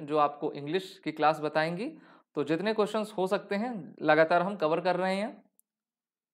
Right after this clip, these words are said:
और अगर हम इसका करेक्ट आंसर देखें तो हम पाते हैं कि आपकी सुएज कैनाल, ठीक है, तो यहाँ पर आप देख पा रहे हैं अफ्रीका और एशिया के बीच जो है ये जो है सुएज कैनाल है, जो कि,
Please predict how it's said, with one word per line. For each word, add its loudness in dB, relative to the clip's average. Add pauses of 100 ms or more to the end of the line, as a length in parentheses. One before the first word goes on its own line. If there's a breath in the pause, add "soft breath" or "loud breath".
(960)
और 2
अगर 6
हम 4
इसका -2
करेक्ट 2
आंसर 2
देखें 0
तो -4
हम -4
पाते 4
हैं -4
कि -4
आपकी 0
सुएज 2
कैनाल, -6
ठीक 0
है, -2
तो -4
यहाँ 2
पर 4
आप 6
देख -2
पा 6
रहे 2
हैं -2
अफ्रीका 2 (540 loud breath)
और 4
एशिया 4 (160)
के -4
बीच -4
जो -2
है -4
ये 0
जो -2
है -2
सुएज -4
कैनाल -2
है, -16 (400 soft breath)
जो 2
कि, -4